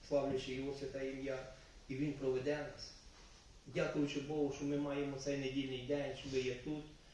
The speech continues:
що ми надію на Нього поклали, знаючи те, що Він нам поможе пройти те-, той земний шлях і укріпить нас дойти в цій дорозі до мети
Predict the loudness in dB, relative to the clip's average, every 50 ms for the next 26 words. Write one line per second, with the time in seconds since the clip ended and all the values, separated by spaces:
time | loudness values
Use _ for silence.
0 | -20 -18 -8 -2 2 4 6 6 6 4 0 -2 -6 -10 -14 -16 -18 -20 -18 -6
1 | -2 -2 -2 0 0 0 2 4 4 4 4 4 4 4 4 2 0 -2 -2 -6
2 | -2 0 2 2 2 2 0 -2 -4 -8 -12 -16 -16 -16 -18 -18 -18 -18 -18 -18
3 | -18 -14 -8 -2 0 2 2 2 2 0 -2 -4 -2 0 0 0 0 0 -4 -6
4 | -10 -14 -16 -16 -16 -18 -18 -16 -14 -8 -2 0 2 2 2 0 2 2 2 2
5 | 2 0 -2 -4 -4 -2 0 0 0 -2 -2 -4 -8 -12 -16 -18 -18 -18 -18 -18
6 | -16 -6 -4 -4 -2 0 0 0 2 2 2 0 0 -2 0 2 4 4 4 4
7 | 2 0 0 0 0 0 0 0 0 0 -2 -6 -10 -12 -16 -18 -20 -20 -20 -20
8 | -20 -18 -18 -18 -2 4 4 4 4 4 2 -2 -2 0 0 0 0 0 -2 -2
9 | -4 -4 -6 -8 -12 -16 -18 -18 -20 -20 -20 -20 -20 -18 -2 4 6 6 6 6
10 | 4 0 0 2 2 2 0 -2 -6 -10 -14 -16 -18 -18 -20 -20 -20 -20 -20 -18
11 | -2 0 0 2 4 4 6 8 8 8 8 6 2 -4 -6 -8 -10 -12 0 4
12 | 6 6 6 6 4 0 0 0 0 0 -2